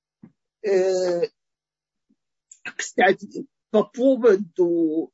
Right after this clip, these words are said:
этой формы клятвы я сегодня видела, что когда кладут человеку руку под бедро, как бы поддерживают его.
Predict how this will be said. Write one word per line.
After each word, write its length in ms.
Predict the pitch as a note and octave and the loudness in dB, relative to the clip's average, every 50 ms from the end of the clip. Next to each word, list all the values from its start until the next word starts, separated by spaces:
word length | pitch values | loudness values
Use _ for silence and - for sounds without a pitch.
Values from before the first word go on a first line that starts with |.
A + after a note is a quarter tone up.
| _ _ | _ _
этой 640 | - F3 F#3 F#3+ - _ _ - F#3+ F#3 E3 E3 F3 | 0 0 0 0 -2 _ _ 0 2 2 2 2 0
формы 640 | G#3+ - - - A3+ A3 F#3+ F#3 A3 A#3 B3 G3 E3+ | -4 -6 -4 0 0 0 0 -2 -8 -12 -14 -16 -14
клятвы 840 | _ - - G3+ A#3 A#3+ A3+ - _ _ _ _ _ _ - _ _ _ _ _ _ _ _ _ _ _ _ | _ -10 0 2 2 2 2 0 _ _ _ _ _ _ -20 _ _ _ _ _ _ _ _ _ _ _ _
я 320 | - - F#3+ G#3 G#3+ G#3 | -16 -2 0 2 2 2
сегодня 880 | G#3 - - - F#3 F#3+ G3 F#3 F#3+ F#3 F3 F3 E3+ G3+ F#3 F#3 F#3+ F#3 | 0 -4 -12 -16 -18 -18 -14 -2 0 0 0 0 _ -20 -20 -20 -20 -20
видела, 800 | F#3 F3 A3 B3 D4+ C#4 G#3 - - C3+ B2 _ _ A#2 - _ _ _ _ _ _ _ _ _ _ _ _ | -20 -16 -6 -4 -4 -4 -4 -10 -14 -20 _ _ _ -20 -20 _ _ _ _ _ _ _ _ _ _ _ _
что 560 | - - - - _ _ E3 D#3+ E3+ E3 D#3 | -10 -10 -10 -10 _ _ -4 -2 -2 -2 -2
когда 580 | _ - F3+ E3+ G#3+ - - - B3 C4 G#3+ D#3 | _ -2 -2 -2 -2 -4 -2 0 2 2 0 -2
кладут 640 | - - F3 E3 F3 E3+ E3+ - - C4 C4+ - _ | -4 -6 -4 -2 -2 -2 -4 -6 -4 -4 -4 -4 _
человеку 800 | - - - E3 E3 - - E3+ F#3 A#3+ C#4+ - _ F#3 E3+ E3+ | -10 -8 -6 -6 -6 -8 -10 -8 -6 -6 -6 -4 _ -6 -6 -4
руку 420 | F3 F#3 A#3 C4+ - - E3 C#3 _ _ | -2 -2 -2 -4 -4 -8 -12 -12 _ _
под 180 | - G3 G3 | -8 -8 -8
бедро, 1000 | - E3+ _ _ G3+ F#3+ F#3 F#3 - A3+ A#3 F4 F4+ F#4+ G4 E4+ A3 A3 D4 C#4 _ _ _ _ _ _ _ _ _ _ | -8 -20 _ _ -2 -2 -2 -2 -6 -2 0 2 2 2 2 0 -2 -2 -4 -8 _ _ _ _ _ _ _ _ _ _
как 260 | - - C#4+ B3 C4 B3+ | -4 0 0 0 2 0
бы 360 | B3 G#3 E3+ - A3+ A#3+ - _ _ _ _ _ | -6 -6 -2 -4 -4 -4 -6 _ _ _ _ _
поддерживают 1400 | _ - A#3+ G#3+ A3 F#3 E3 _ - G#3+ A#3+ B3+ A#3+ G3 G#3 A#3 - - - C4 C4 _ - B2+ A#2+ - C3 D3 _ _ _ | _ 0 0 0 -4 -14 -18 _ -10 -4 0 0 0 0 -2 -4 -6 -8 -8 -10 -14 _ -20 -20 -20 -18 -18 -18 _ _ _
его. 720 | C3+ C3+ C3 C#3+ D3 D3 D3 _ _ _ C#3+ G#2+ - _ | -20 -16 -12 -12 -12 -12 _ _ _ _ -20 -20 -20 _